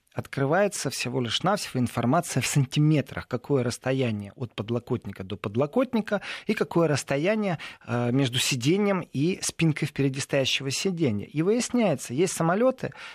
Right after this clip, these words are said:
я не слишком там какой-то высокий баскетболист,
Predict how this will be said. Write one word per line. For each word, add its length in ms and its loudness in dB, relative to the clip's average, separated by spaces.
я 240 2
не 280 2
слишком 540 0
там 380 -2
какой-то 420 -2
высокий 800 -2
баскетболист, 880 -2